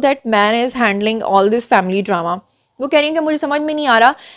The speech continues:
कि जो आपका शौहर है यानी कि सलमान, वो इस पूरे फैमिली ड्रामे से अब किस तरह से निपटेगा। जिस पे कि नेहा ने जवाब देते हुए उनको लिखा "I don't live separately",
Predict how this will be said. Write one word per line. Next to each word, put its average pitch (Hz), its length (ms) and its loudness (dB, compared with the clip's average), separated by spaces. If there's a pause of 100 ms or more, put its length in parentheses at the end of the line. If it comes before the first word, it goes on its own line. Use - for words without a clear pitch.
(240)
कि 285 240 -2
जो 285 260 0
आपका 254 360 0
शौहर 240 360 0
है 190 120 0
यानी 208 160 0
कि 254 100 -2
सलमान, 220 460 0 (580)
वो 269 140 0
इस 294 100 -2
पूरे 311 300 0
फैमिली 254 360 0
ड्रामे 220 360 0
से 285 100 -4
अब 269 140 -4
किस 285 180 -6
तरह 302 140 4
से 302 100 0
निपटेगा। 185 500 0 (440)
जिस 277 180 -4
पे 359 140 -2
कि 349 120 -4
नेहा 269 300 2
ने 294 120 -2
जवाब 226 320 0
देते 226 240 0
हुए 240 120 0
उनको 226 300 -4
लिखा 233 320 2 (500)
"I 254 80 6 (160)
don't 254 320 2
live 240 200 4
separately", 185 600 -2